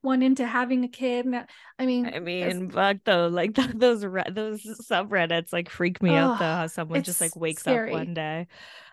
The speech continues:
Speaker 2: But, um, you know, obviously none of us can predict the future. I mean, hopefully I predicted the future with my, um, my six little predictions.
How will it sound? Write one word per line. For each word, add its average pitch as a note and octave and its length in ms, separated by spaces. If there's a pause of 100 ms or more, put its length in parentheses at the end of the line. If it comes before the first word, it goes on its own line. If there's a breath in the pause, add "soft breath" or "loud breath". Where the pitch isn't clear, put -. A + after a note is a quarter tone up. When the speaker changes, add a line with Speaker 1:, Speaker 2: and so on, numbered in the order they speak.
(320 loud breath)
Speaker 2:
But, G#3 320
um, G#3 500
you A#3+ 140
know, G#3 220 (120)
obviously F3 520
none E3 200
of E3 120
us E3 160
can F3 180
predict E3 360
the E3+ 100
future. E3+ 640 (100)
I G#3 100
mean, G#3+ 140
hopefully A3 460
I F3+ 140
predicted F3 520
the F#3 120
future F#3 500
with F3 180
my, D#3+ 500
um, D#3 360
my E3+ 140
six - 360
little D#3 220
predictions. F3 1160